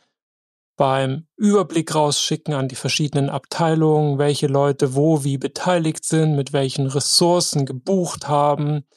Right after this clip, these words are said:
welche Tasks dort ganz oben auf der Liste sind, damit die dort als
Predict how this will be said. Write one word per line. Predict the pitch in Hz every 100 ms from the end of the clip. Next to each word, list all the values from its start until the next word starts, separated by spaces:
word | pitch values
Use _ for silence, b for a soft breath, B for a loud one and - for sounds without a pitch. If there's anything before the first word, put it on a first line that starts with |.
| _ _ -
welche | 131 120 -
Tasks | - 170 135 - -
dort | - 156 -
ganz | 139 131
oben | 208 175 170
auf | 151 -
der | 147
Liste | 147 139 -
sind, | 131 143 139 135
damit | 131 131 -
die | 160
dort | 151 151 -
als | 147 135 -